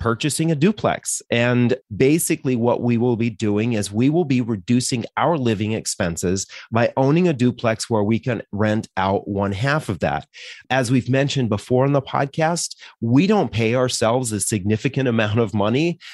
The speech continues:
We pay ourselves somewhere in between fifty and sixty thousand dollars a year combined. And because of that, we have to keep our living expenses low. So this is one of the ways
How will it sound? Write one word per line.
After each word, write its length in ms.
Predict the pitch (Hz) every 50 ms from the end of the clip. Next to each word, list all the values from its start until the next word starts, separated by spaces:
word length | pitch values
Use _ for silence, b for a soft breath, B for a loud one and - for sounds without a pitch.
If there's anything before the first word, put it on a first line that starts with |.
| B -
We 100 | - 120
pay 240 | 113 - 123 110 113
ourselves 460 | 123 120 107 - 120 110 120 117 -
somewhere 300 | - 113 110 117 117 117
in 60 | 117 107
between 280 | 110 104 - 120 110 107
fifty 300 | - 120 104 - 120 107
and 100 | 104 -
sixty 240 | 117 - - 120
thousand 360 | 107 - 104 98 107 101 107 104
dollars 260 | 104 107 104 92 101
a 40 | 104
year 280 | 101 107 104 107 101 - -
combined. 800 | - 117 104 95 90 87 95 92 95 110 131 165 190 190 185 B B B B B B -
And 340 | 131 131 127 127 123 120 123 - _ _ _ _ _ - 117
because 380 | 151 147 127 131 160 202 190 214
of 80 | -
that, 220 | - 131 - - 120
we 200 | 127 165 202 220
have 160 | 202 170 -
to 80 | 135
keep 220 | - - 117 104 - -
our 220 | - 120 131 151 135
living 320 | 104 113 104 98 104 98
expenses 640 | 104 101 - - - 98 95 95 - 104 95 90 135
low. 260 | 156 180 170 110 98 101
So 220 | - - 113 101
this 260 | 95 131 160 156 -
is 160 | 151 127 110
one 260 | 120 120 131 151 170 175
of 120 | 151 127
the 60 | 120
ways 400 | 104 107 104 98 98 104 95 B